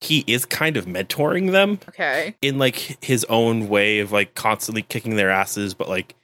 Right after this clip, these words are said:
Speaker 1: having some honor, being like, "Your magic is bullshit, like, fight harder." <laughs> That kind of stuff.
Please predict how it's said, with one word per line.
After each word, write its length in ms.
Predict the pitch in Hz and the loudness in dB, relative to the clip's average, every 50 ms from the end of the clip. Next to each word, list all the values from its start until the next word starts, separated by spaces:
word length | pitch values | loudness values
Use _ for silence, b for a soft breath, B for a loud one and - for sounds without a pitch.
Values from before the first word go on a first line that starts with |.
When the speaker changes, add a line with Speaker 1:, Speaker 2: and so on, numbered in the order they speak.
| _ _ _ _ | _ _ _ _
Speaker 1:
having 280 | - 104 98 95 104 95 | -2 -2 0 0 -2 -4
some 220 | - - 104 92 | -2 -2 -2 -2
honor, 360 | 87 92 95 98 101 98 95 | 0 2 2 2 2 0 -2
being 280 | 90 101 98 98 98 92 | -2 0 0 2 2 2
like, 360 | 92 92 90 - - - - _ _ _ _ _ _ _ _ _ _ _ _ | 0 -2 -2 -4 -8 -14 -16 _ _ _ _ _ _ _ _ _ _ _ _
"Your 140 | 110 127 120 | -2 0 2
magic 360 | 131 147 151 135 - - 107 | 2 0 0 -2 -4 -6 -6
is 100 | 107 95 | -6 -6
bullshit, 680 | 104 143 156 160 143 139 - - 101 90 78 - - - | -2 0 0 0 2 2 0 0 -2 -4 -6 -8 -6 -2
like, 340 | 104 107 107 - - - - | 0 0 0 -2 -6 -12 -16
fight 280 | - - - 135 135 120 | -10 -4 -2 0 0 2
harder." 400 | 131 127 120 120 113 95 85 78 | 2 2 2 2 2 0 -2 -4
<laughs> 760 | - - - - - - _ _ _ _ _ _ _ _ _ - | -4 -4 -4 -8 -12 -16 _ _ _ _ _ _ _ _ _ -6
That 240 | 117 117 107 98 | -2 -2 0 0
kind 100 | - 101 | 0 0
of 80 | 95 90 | -2 -2
stuff. 360 | - - 82 - 190 - - | -4 -4 -4 -4 -4 -6 -8